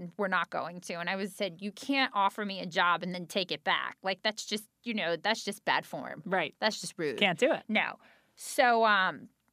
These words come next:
Speaker 1: they said, "Well, we need to apply for an E U work permit for you." And it just, like, you know, the Treaty of Maastricht in ninety-five, they made it really difficult for foreigners to work,
Speaker 2: Yes.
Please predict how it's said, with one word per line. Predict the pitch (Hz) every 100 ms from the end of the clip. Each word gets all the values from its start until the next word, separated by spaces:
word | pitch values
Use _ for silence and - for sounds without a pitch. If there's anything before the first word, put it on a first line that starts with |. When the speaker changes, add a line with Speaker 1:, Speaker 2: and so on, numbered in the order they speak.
| _ _ _ -
Speaker 1:
they | 208 208
said, | 214 202
"Well, | 294 285 240
we | 202
need | 190 185
to | 208
apply | 185 185 160
for | - 160 147 - -
an | 180
E | 190
U | 180
work | 170 277 -
permit | 277 262 240
for | - 277
you." | 220 233 214 208
And | 165 156
it | 165
just, | - 202 -
like, | 165 156 - -
you | 208
know, | 175
the | 170
Treaty | - - 196
of | 165
Maastricht | 208 220 - 220 220
in | 180
ninety-five, | 165 165 165 - 202 190
they | 165
made | 170
it | 160
really | 180 165
difficult | 165 190 196 190 170
for | 190
foreigners | - 196 185 170
to | -
work, | 190
Speaker 2:
Yes. | 175 -